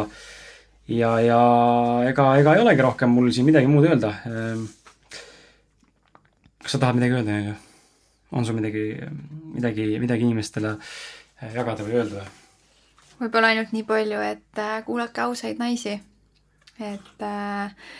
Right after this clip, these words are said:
Speaker 2: kui Ausad mehed on siin juba mõnda aega ennast,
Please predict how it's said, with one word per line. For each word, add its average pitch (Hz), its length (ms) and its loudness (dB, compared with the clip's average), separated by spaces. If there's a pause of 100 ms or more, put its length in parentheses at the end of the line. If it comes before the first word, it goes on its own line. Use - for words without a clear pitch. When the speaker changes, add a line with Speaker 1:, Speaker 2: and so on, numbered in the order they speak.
(200)
Speaker 2:
kui 226 160 4
Ausad 240 320 2
mehed 226 300 4
on 202 100 -2
siin 208 160 -4
juba 196 160 -2
mõnda 208 380 0
aega 190 260 4
ennast, 202 400 -4